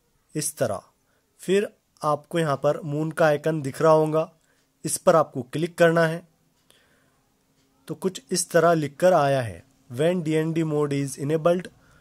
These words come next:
calls and notification will be silent।" अगर आप डीएनडी मोड इनेबल करोगे तो calls and notification silent हो जाएंगे,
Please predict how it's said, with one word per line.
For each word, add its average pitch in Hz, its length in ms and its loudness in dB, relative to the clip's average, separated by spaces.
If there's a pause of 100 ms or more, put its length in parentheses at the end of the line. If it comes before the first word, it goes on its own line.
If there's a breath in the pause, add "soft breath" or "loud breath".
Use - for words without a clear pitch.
(440 soft breath)
calls 160 280 2
and 160 160 -4
notification 160 680 -6
will 127 140 -4
be 143 140 -8
silent।" 117 500 -6 (840 soft breath)
अगर 165 220 -2
आप 180 100 0
डीएनडी 151 400 -4
मोड 147 320 -2 (140)
इनेबल 139 320 -4
करोगे 156 560 -4 (440)
तो 123 60 -12
calls 151 460 -2
and 143 220 -4
notification 143 720 -8
silent 131 380 -4
हो 127 180 -8
जाएंगे, 117 500 -8